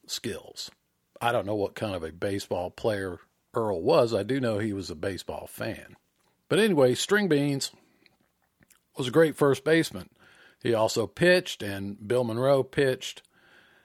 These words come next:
So they would play this game, and then after the game, you know, during the game, they would promote the show, and then people would buy tickets to the show, and that evening, everybody would come out and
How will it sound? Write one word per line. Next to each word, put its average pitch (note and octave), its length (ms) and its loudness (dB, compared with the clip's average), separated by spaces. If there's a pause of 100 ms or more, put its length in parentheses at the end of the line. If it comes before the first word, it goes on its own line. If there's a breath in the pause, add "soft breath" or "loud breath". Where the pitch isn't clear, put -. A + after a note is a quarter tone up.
(1120 soft breath)
So C#3+ 440 2
they D#3+ 260 2
would D3+ 200 0
play F#3 280 6
this D3 220 4
game, B2 600 0 (560)
and G#2+ 200 -4
then B2 220 0
after B2 380 0
the G2 100 -8
game, G#2+ 640 -6 (1120)
you G2 80 -8
know, F2 60 -8
during C3 340 2
the G#2 100 -2
game, G#2 580 -4
they G#2 160 -2
would F#2+ 180 -6
promote G2+ 360 -4
the - 80 -10
show, A#2+ 720 -4 (400)
and G#2 240 -6
then G2 180 -6
people G#2 240 -6
would F2+ 120 -6
buy F#2 180 -6
tickets - 420 -12
to G2 100 -8
the F2 120 -8
show, D#2+ 680 -10
and D#2+ 320 -14 (720 loud breath)
that G2 280 -4
evening, G2 420 -6
everybody F#2+ 340 -4
would F2+ 180 -12
come A2+ 220 -2
out C#3 480 2
and G2+ 280 -8